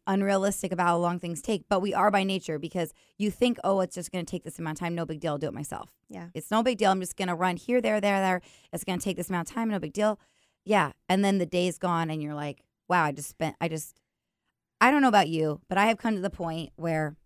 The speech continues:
Speaker 1: if I'm doing something, like, uh, we were, had an event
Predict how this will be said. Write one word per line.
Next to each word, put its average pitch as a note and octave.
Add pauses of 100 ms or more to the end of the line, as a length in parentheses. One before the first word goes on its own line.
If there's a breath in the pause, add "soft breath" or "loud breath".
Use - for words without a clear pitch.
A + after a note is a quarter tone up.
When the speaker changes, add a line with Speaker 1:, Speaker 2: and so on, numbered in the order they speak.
(200)
Speaker 1:
if F3
I'm A#3+
doing F#3+
something, G#3+ (580)
like, E3+ (340)
uh, E3 (200)
we G3+
were, B3
had A3+
an F#3+
event D#3+